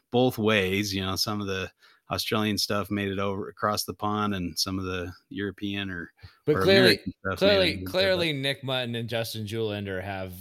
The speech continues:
Speaker 2: uh, have all the control of what is
Speaker 1: <laughs>
Speaker 2: being
Speaker 1: Yeah, exactly.
Speaker 2: moving across ponds.
Speaker 1: And, and they
Speaker 2: Like,
Speaker 1: wouldn't
Speaker 2: yeah.
Speaker 1: know about it with our bo-,
Speaker 2: Y-,
Speaker 1: without our
Speaker 2: yeah,
Speaker 1: book, I'm
Speaker 2: exa-,
Speaker 1: sure, you know, it's not
Speaker 2: exactly,
Speaker 1: all over the
Speaker 2: exactly.
Speaker 1: internet, and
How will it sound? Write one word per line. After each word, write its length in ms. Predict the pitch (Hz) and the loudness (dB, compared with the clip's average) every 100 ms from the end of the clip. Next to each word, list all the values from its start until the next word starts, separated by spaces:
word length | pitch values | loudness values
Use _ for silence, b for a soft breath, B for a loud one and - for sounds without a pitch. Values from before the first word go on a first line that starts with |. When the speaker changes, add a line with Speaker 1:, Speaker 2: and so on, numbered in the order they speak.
| - | -10
Speaker 2:
uh, 60 | 120 | -6
have 420 | 110 113 110 117 | -4 -4 -2 2
all 260 | 120 120 123 | 4 6 4
the 140 | 117 | 0
control 560 | 113 110 - 117 104 95 | -2 -6 -2 -2 0 -2
of 120 | 87 | -4
what 200 | 92 104 | -4 -2
is 140 | 98 - | -2 0
Speaker 1:
<laughs> 40 | |
Speaker 2:
being 340 | 107 107 98 104 | 0 2 0 0
Speaker 1:
Yeah, 220 | 87 76 120 | 0 0 0
exactly. 180 | 147 | 2
Speaker 2:
moving 360 | 151 151 143 131 | 4 4 4 2
across 440 | 127 - 117 107 | -2 -2 -2 -2
ponds. 380 | 107 131 110 107 | -2 -2 -4 2
Speaker 1:
And, 100 | 139 | 4
and 160 | 165 170 | 6 6
they 120 | 175 | 8
Speaker 2:
Like, 60 | 165 | 8
Speaker 1:
wouldn't 240 | 165 143 | 6 8
Speaker 2:
yeah. 60 | 120 | 8
Speaker 1:
know 80 | 107 | 6
about 260 | 95 92 92 | 6 6 6
it 60 | |
with 160 | 92 92 | 4 2
our 100 | 90 | 2
bo-, 160 | 82 180 | 0 -4
Speaker 2:
Y-, 60 | 104 | -2
Speaker 1:
without 280 | 101 101 | 2 4
our 100 | 98 | 4
Speaker 2:
yeah, 120 | 139 190 | 4 6
Speaker 1:
book, 140 | 135 104 | 4 2
I'm 120 | 123 | 0
Speaker 2:
exa-, 100 | 113 | 2
Speaker 1:
sure, 120 | 104 90 | 2 2
you 180 | 87 87 | -2 -2
know, 100 | 120 | -2
it's 180 | 104 | 0
not 180 | 120 107 | 2 2
Speaker 2:
exactly, 120 | 104 98 | 2 0
Speaker 1:
all 220 | 107 101 | 2 2
over 140 | 98 | 0
the 80 | 92 | 0
Speaker 2:
exactly. 100 | 95 | 0
Speaker 1:
internet, 460 | 95 90 85 85 73 | -2 -4 -6 -6 -8
and 300 | 87 85 | -8 -10